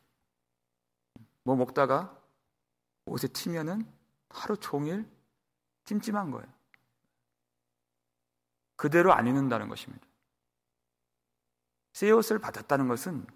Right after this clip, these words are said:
그것을 날마다 그 자기 두루마기를 빠는 것입니다. 깨끗한 사람은 눈으로 그 오염이 보이지 않아도 항상 빨래를 해.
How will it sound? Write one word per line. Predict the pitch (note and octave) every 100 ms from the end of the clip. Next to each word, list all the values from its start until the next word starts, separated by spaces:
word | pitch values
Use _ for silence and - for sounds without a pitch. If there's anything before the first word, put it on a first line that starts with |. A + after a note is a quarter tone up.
| _ _ -
그것을 | - D3+ D3+ G#3 A#3 - _ _ -
날마다 | A#2 C3 C3 D3 A3 A3+ _ _
그 | - D3+ G3 A#3 - _ _ _ _ _ _ _ _ _
자기 | - B2 B2 C3
두루마기를 | - C3 C3 A#2 B2 G3+ A#3+ - _ _ _ _ _ _ _ _ _
빠는 | - - E3 F3+
것입니다. | A#2+ - A#2 _ _ _ - _ _ _ _ _ _ _ _ _ _ _ _ _ _ -
깨끗한 | F#3 F#3+ G3+ F3
사람은 | D3+ C3+ D3+ C3 - - _ _ _ -
눈으로 | A2+ C3+ D#3+ E3 D#3
그 | C#3
오염이 | C3+ A2+ B2+ C3+ C3+
보이지 | C3 G#2+ A2 A2 A#2 -
않아도 | - G2+ G2+ G#2+ C#3 F#2+ - _ _ _ _ _ _
항상 | - - D#3 D3 C3
빨래를 | C3+ C3+ B2 F#2+
해. | F#2